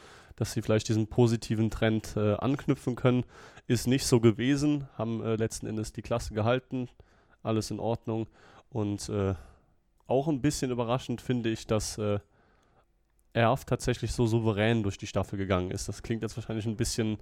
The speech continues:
bescheuert <laughs> für den Großteil der Zuhörer, aber, ähm, wenn man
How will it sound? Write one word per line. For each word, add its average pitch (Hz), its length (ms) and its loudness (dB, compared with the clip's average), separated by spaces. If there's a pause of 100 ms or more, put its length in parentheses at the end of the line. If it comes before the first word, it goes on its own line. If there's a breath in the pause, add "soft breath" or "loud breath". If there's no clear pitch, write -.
(640 loud breath)
bescheuert 127 440 2
<laughs> - 0 -
für 139 380 6
den 120 140 0
Großteil 131 440 2
der 127 100 2
Zuhörer, 135 560 2 (560 loud breath)
aber, 110 460 4
ähm, 107 340 -2
wenn 110 160 0
man 113 220 2